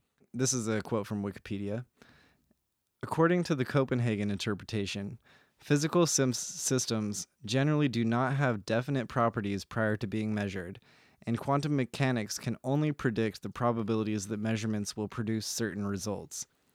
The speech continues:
The act of measurement affects the system, causing the set of probabilities, probabilities to result to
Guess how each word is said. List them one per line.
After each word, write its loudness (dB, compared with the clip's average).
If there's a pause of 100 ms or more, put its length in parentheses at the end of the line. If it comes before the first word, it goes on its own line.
(320)
The -2
act 2
of 0
measurement 2 (160)
affects 0
the -12
system, -2 (580)
causing 4
the 4
set 4
of 0
probabilities, 2 (540)
probabilities 2
to -2
result 0
to -6